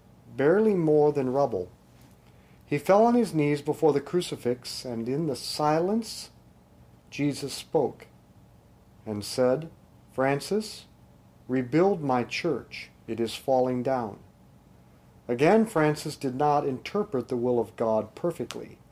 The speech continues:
He began rebuilding the little stone chapel of Saint Damian stone by stone. It was a good start, but God had something much bigger in mind. Men began to follow the way of, of Saint Francis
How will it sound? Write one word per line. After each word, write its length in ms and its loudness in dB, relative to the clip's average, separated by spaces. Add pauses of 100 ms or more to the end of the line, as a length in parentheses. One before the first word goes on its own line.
(400)
He 100 -8
began 420 2
rebuilding 600 2
the 80 2
little 240 0
stone 340 -4
chapel 440 -2
of 100 -4
Saint 360 -6 (120)
Damian 540 0
stone 440 0
by 140 -2
stone. 540 -4 (680)
It 120 -2
was 120 0
a 60 4
good 180 4
start, 520 2 (600)
but 140 -20
God 260 4
had 160 -2
something 400 -2
much 280 -2
bigger 320 4
in 120 0
mind. 360 -8 (1080)
Men 300 4
began 320 4
to 80 0
follow 400 4
the 80 2
way 320 4
of, 160 0 (580)
of 220 -4
Saint 300 -4
Francis 720 -4